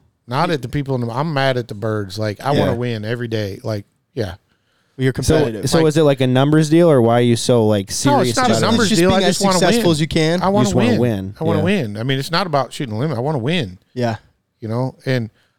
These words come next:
Speaker 1: I just, I mean, it annoys the crap out of me when you're calling birds and there's, uh, three bir-, they're on their phone and they're laughing and hooping and hollering. I'm like, "Hey, but they're coming." Like,
Speaker 3: Yeah.
Speaker 2: Yeah.
Speaker 1: shut up.
Speaker 3: Don't you give a shit?
Speaker 1: Yeah, no.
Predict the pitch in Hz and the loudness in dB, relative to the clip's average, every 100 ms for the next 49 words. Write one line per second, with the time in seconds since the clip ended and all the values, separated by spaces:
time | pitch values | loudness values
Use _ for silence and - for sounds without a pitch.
0 | _ _ 123 139 - 120 123 127 123 120 | _ _ -6 -6 -6 -8 -6 -4 -4 -8
1 | 123 117 120 139 123 - 139 165 113 117 | -8 -6 -4 -4 -8 -10 -10 -8 -6 -6
2 | 117 120 120 113 98 131 127 117 139 143 | -6 -6 -6 -8 -6 -4 -2 -2 -2 -2
3 | 123 117 104 - - 123 131 _ 147 135 | -4 -4 -6 -10 -10 -10 -10 _ -10 -8
4 | 131 120 127 135 123 - 135 143 131 127 | -6 -2 0 0 -2 0 0 0 -2 -2
5 | 127 131 135 127 123 131 139 127 127 147 | -2 -2 -4 -6 -6 -6 -4 -4 -2 -2
6 | 131 131 120 - 196 - - - _ 143 | -2 -4 -2 -6 -8 -8 -10 -10 _ -18
7 | - - 302 160 107 117 185 185 143 104 | -14 -8 -2 -2 -2 0 2 2 2 0
8 | 98 - 294 392 311 - - 139 143 135 | -2 -4 -4 -4 -6 -8 -6 -4 -2 0
9 | 151 170 - 220 - - 147 147 123 110 | 0 0 0 0 -2 -10 -4 0 0 -2
10 | 123 127 | -6 -8